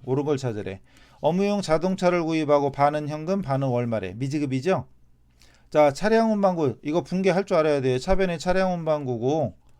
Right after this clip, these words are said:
얘기할 것도 없고 차량 운반구, 그리고 대변에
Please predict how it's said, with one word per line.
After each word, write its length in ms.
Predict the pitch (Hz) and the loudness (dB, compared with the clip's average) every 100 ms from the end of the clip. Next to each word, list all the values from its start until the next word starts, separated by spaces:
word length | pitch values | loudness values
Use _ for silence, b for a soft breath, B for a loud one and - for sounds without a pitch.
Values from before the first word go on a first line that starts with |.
| _ - | _ -4
얘기할 280 | 127 139 170 | -2 -2 -4
것도 260 | 175 139 120 | -6 -4 -6
없고 180 | - | -4
차량 280 | 113 151 151 | -4 -2 -2
운반구, 420 | 139 117 110 117 | -2 -4 -4 -6
그리고 180 | 131 143 | -4 -4
대변에 560 | 139 143 147 165 170 | -2 -2 0 0 -2